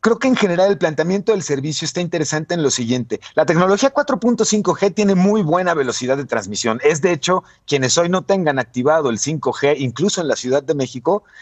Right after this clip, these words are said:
están funcionando precisamente con esta tecnología. Entonces,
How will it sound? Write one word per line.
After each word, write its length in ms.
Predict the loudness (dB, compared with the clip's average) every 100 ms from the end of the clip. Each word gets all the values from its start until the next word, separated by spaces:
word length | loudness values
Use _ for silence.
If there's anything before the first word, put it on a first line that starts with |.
| -10
están 360 | -6 -2 -2 0
funcionando 520 | -2 -2 -2 0 -2
precisamente 640 | -2 -4 -2 0 -2 -4
con 160 | -4 -2
esta 200 | 0 -2
tecnología. 560 | -2 0 2 2 2 0
Entonces, 460 | 2 2 2 0